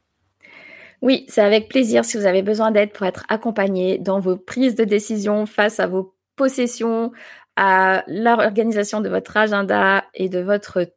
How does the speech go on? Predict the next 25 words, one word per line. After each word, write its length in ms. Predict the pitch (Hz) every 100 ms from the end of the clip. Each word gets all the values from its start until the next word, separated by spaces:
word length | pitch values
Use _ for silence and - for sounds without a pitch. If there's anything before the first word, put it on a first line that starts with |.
| _
temps 300 | - 196 208 _ _
pour 160 | 185
être 120 | 180 180
plus 140 | -
productif 840 | - 185 180 - - - 196 - _
et, 280 | - 180 - -
euh, 140 | 160
plus 280 | - - 190
serein 540 | - - 262 233 - _ _ _ -
au 300 | 269 - _ -
quotidien, 480 | 233 233 175 180
plus 180 | 196 170
sereine 440 | - - 190 196 170
au 20 |
quotidien. 540 | - - 156 160 - _ - - - - - _ -
Et, 340 | 226 254 - -
euh, 200 | 202 196
surtout, 380 | - 247 240 226
si 140 | -
vous 100 | 196
avez 260 | 196 208 -
aimé 340 | 277 302 285
cet 220 | 294 247
épisode, 720 | 277 277 277 233 233 240 220 - _ _ _ _
partagez-le 720 | 262 262 277 269 277 262 269